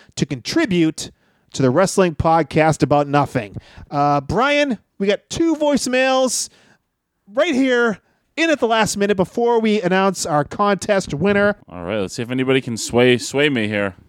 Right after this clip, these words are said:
Speaker 1: So let's take a listen to the first of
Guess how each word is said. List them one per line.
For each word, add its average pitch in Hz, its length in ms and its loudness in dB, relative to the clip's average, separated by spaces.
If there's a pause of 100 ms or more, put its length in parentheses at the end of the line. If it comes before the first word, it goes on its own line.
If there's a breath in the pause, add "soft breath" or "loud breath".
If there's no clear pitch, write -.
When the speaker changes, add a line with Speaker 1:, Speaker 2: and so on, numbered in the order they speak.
(240)
Speaker 1:
So - 160 0
let's 233 500 -2
take 196 240 0
a 160 60 0
listen 190 520 0
to - 220 -2
the 143 140 2
first - 760 -2 (500)
of 156 280 0